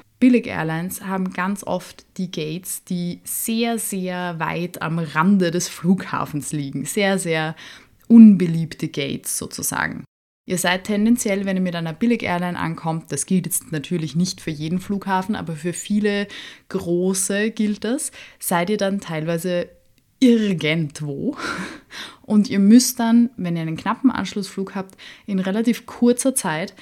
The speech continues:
eine relativ große Distanz zurücklegen. Das heißt, am besten vorher fragen, bei welchem Gate man ankommt. Das weiß das Bordpersonal meistens schon. Das heißt, wenn ihr angekommen seid und ihr wisst, ihr habt es eilig, ihr werdet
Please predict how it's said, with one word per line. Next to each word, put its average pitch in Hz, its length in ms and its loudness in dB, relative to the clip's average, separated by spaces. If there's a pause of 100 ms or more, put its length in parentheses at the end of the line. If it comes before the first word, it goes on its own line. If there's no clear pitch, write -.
(180)
eine 190 200 0
relativ 190 340 -2
große 175 300 -4
Distanz 180 440 -4
zurücklegen. 147 580 -6
Das 151 180 -6
heißt, 165 360 -2
am 175 160 0
besten 185 680 0 (120)
vorher 180 400 -2
fragen, 175 400 2
bei 175 140 0
welchem 165 260 -2
Gate 160 240 -4
man 170 140 -4
ankommt. 165 640 -4
Das 160 120 -8
weiß 151 300 -2
das 160 120 -10
Bordpersonal 156 880 -6
meistens 180 1160 -2
schon. 214 500 4 (640)
Das 190 180 0
heißt, 196 420 -2
wenn 196 160 4
ihr 220 140 6
angekommen 185 600 -2
seid 170 420 -4
und 175 120 -2
ihr 175 140 -2
wisst, 185 180 -4
ihr 180 120 -4
habt 175 180 -6
es 175 120 -10
eilig, 165 440 -2
ihr 165 120 -2
werdet 160 380 -4